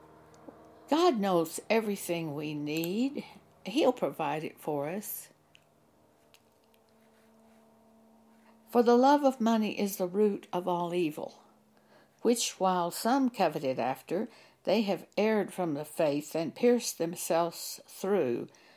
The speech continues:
with many sorrows. But thou, O man of God, flee these things, and follow after righteousness, godliness,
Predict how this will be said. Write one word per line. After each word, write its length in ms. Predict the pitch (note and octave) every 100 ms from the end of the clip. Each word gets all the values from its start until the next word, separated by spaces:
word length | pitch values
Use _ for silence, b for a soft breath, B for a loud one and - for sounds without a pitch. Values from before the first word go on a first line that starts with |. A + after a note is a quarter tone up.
| b
with 360 | - G3 F#3+ -
many 500 | F#3 G3+ D3+ D#3+ - _ _
sorrows. 880 | - F3+ F3 A#2+ - - - - - _ _ - b b b b b
But 180 | F3 -
thou, 360 | G3 C4 C4 -
O 140 | D#3+
man 260 | D#3 C#3 C3+
of 140 | C3+
God, 340 | D#3 C#3+ F3
flee 380 | - G3 C4 C#4+
these 460 | B3 B2 B2 G#2 -
things, 720 | B2+ A#2+ G#2+ D#2 - - - _ _ - - _ b b b b _ A3
and 160 | A#3
follow 420 | - A#3 A3+ A3 -
after 440 | G3+ G3+ - D3
righteousness, 880 | D#3+ C3+ B2+ - A3 - C4 C4 - b b b _
godliness, 840 | C#3 C3+ C#3 D#3 F3+ A3+ A#3+ -